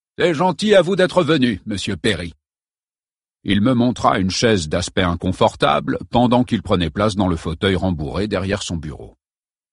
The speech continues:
J'avais entendu le nom de Winston Churchill pendant les mois que j'avais passés à Londres avant le début de notre expédition, mais je ne me souvenais pas d'avoir vu des photos de lui.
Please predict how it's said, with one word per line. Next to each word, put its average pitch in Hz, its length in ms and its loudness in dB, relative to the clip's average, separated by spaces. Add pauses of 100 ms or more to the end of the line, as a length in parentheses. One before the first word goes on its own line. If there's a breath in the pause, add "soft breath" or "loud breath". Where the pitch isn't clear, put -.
(560)
J'avais 139 340 2
entendu 120 440 0
le 110 140 2
nom 110 180 2
de 95 100 0
Winston 95 560 0
Churchill 104 580 -2
pendant 90 340 0
les 85 140 4
mois 98 260 2
que 87 160 -4
j'avais 76 300 -4
passés 73 340 -4
à 67 120 -2
Londres 95 460 -2 (100)
avant 92 240 0
le 85 140 2
début 78 300 -4
de 73 120 -6
notre 73 200 -8
expédition, 90 760 -2 (380)
mais 135 300 -2
je 120 140 0
ne 123 180 2
me 117 160 2
souvenais 110 400 2
pas 127 180 0
d'avoir 107 340 2
vu 113 200 0
des 107 140 2
photos 101 380 -4
de 82 80 -6
lui. - 280 -16